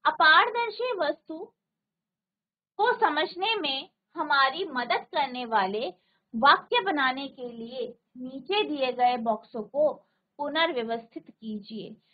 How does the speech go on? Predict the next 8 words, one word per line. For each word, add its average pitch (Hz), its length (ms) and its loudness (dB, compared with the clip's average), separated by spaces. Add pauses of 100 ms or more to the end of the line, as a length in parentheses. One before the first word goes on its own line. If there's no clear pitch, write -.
(160)
यानी 269 420 2
आप 269 260 4
देख 302 260 -6
सकते 311 340 -2
हैं 330 240 -4 (180)
नीचे 302 300 -8
box 254 480 2
है। 381 80 -4